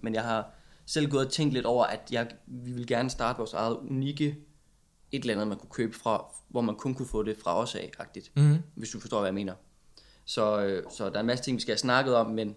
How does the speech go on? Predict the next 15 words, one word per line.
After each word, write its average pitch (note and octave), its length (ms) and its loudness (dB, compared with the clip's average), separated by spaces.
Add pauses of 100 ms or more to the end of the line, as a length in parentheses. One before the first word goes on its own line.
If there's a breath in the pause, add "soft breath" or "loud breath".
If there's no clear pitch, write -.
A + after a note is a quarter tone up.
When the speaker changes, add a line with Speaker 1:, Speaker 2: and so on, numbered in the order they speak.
(160)
Speaker 1:
indtil C#3+ 100 2
Speaker 2:
Så C3+ 100 4
ikke B2 140 2
Speaker 1:
videre D3+ 160 8
Speaker 2:
smykker, C#3 420 6 (120)
og B2+ 100 0
heller C#3+ 220 4
ikke A#2 120 -2
tøj, A#2 240 0 (240)
eller B2+ 180 2
hvad B2 220 2
mener C3 240 2
du? C#3+ 60 8
Speaker 1:
Ja, C#3+ 160 2
ja, C#3 220 6